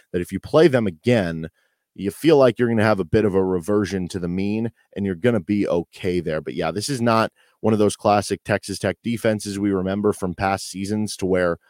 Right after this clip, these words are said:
um, they've just been one of the best defenses in the country. Like,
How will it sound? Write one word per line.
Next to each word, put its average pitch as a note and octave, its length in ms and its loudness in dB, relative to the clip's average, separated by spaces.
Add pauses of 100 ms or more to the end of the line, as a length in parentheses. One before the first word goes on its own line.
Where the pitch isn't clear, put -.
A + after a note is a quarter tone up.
(280)
um, D#2+ 440 -6 (100)
they've G2 180 2
just F2+ 200 -6
been F#2+ 200 0
one F#2 160 0
of F#2 60 0
the F#2 60 0
best F#2 240 -2
defenses F2+ 500 -4
in F2 100 -4
the E2 60 -8
country. G2 320 2
Like, F#2 180 2